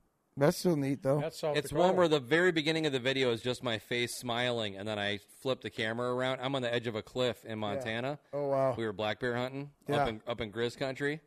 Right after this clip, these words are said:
Speaker 3: And we were
Speaker 1: Oh.
Speaker 3: quite a ways back in. We were sitting at this, uh, uh, meadow that
Speaker 1: Mm-hmm.
Speaker 3: spilled back a,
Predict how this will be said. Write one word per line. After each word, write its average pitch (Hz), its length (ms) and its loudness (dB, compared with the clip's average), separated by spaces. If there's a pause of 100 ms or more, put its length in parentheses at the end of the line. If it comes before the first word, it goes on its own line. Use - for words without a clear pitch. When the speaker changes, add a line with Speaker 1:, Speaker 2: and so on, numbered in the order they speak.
(160)
Speaker 3:
And 160 420 0
we 131 60 4
were 120 100 2
Speaker 1:
Oh. - 40 -4
Speaker 3:
quite 127 220 2
a 127 60 2
ways 127 260 0
back 110 280 -2
in. 127 140 -2
We 110 60 -4
were 104 80 -4
sitting 156 260 -6
at 120 160 -8
this, 107 340 -4
uh, 101 280 -2 (1000)
uh, 104 320 -4
meadow 113 480 0 (380)
that 120 140 -4
Speaker 1:
Mm-hmm. 127 100 -8
Speaker 3:
spilled 123 460 0
back 117 320 0
a, 123 60 -6